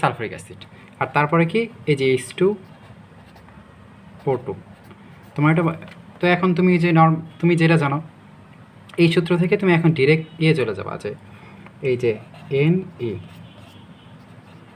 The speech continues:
জারক, এন ই বিজারক।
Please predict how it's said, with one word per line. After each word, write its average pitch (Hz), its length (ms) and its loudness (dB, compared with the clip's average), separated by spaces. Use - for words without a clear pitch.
জারক, 127 380 2
এন 139 120 -4
ই - 20 -2
বিজারক। 147 400 2